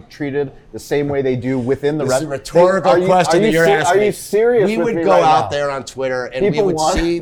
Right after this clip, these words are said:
Speaker 2: people just talking about whatever and we would jump in. My favorite thing to do on Twitter was back when, like, the Oscars were on
Speaker 1: Yes.
Speaker 2: and doing the red carpet. Look
Speaker 1: Yes.
Speaker 2: who's with who, look who's wearing what.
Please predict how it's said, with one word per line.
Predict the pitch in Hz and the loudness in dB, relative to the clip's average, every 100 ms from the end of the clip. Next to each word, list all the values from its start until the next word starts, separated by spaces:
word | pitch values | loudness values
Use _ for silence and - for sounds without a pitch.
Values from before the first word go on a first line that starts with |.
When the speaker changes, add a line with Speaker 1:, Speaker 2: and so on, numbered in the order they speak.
| - | -10
Speaker 2:
people | - 147 139 143 | -14 -12 -10 -12
just | 123 123 | -12 -14
talking | - 131 131 143 | -8 -8 -8 -10
about | 135 127 | -8 -6
whatever | 131 135 131 120 | -6 -8 -8 -10
and | 110 127 | -10 -12
we | 135 | -12
would | 120 | -12
jump | 131 120 | -12 -12
in. | - - | -20 -14
My | 143 143 | -10 -10
favorite | - 180 185 180 175 151 | -6 -4 -4 -4 -10 -12
thing | 151 143 | -12 -12
to | |
do | 131 135 | -10 -10
on | 123 | -10
Twitter | - 175 131 | -12 -10 -10
was | 120 | -10
back | - 135 131 | -8 -8 -8
when, | 127 | -10
like, | 123 123 | -12 -12
the | 120 | -10
Oscars | 120 120 - 120 | -10 -10 -10 -14
were | 104 110 | -14 -16
on | 95 95 - | -16 -20 -10
Speaker 1:
Yes. | 120 104 | -6 -6
Speaker 2:
and | 139 | -4
doing | 160 160 | -4 -4
the | 147 | -2
red | 127 123 | -2 -4
carpet. | - 151 147 117 113 | -4 -4 -4 -8 -6
Look | 127 | -4
Speaker 1:
Yes. | 120 | -2
Speaker 2:
who's | 160 131 | -2 -4
with | 151 | -8
who, | - 147 123 | -4 -4 -4
look | 131 - | -8 -8
who's | 156 117 | -8 -8
wearing | 139 135 | -8 -6
what. | 131 120 | -8 -10